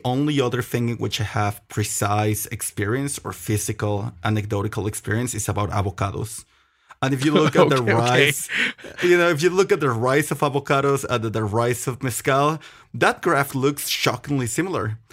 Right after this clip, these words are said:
Speaker 1: And if you think about avocado having the nickname the butter of the poor in Mexico, do you
Speaker 2: Yeah.
Speaker 1: know that?
Speaker 2: I, you know, I, I heard that ages ago, and I don't know if it was you or another friend of mine who is, uh,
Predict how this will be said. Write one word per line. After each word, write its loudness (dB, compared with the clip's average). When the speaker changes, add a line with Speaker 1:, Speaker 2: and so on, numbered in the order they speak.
Speaker 1:
And 4
if -4
you -6
think -4
about 0
avocado 0
having 0
the -4
nickname -2
the 0
butter 0
of -6
the -4
poor -2
in -2
Mexico, -4
do -2
you 6
Speaker 2:
Yeah. 4
Speaker 1:
know 0
that? 0
Speaker 2:
I, -2
you 4
know, 6
I, 6
I 6
heard 2
that 0
ages 2
ago, 2
and 0
I 4
don't 2
know 6
if 2
it 2
was 0
you 4
or 4
another 2
friend 0
of 0
mine 0
who -2
is, -4
uh, -2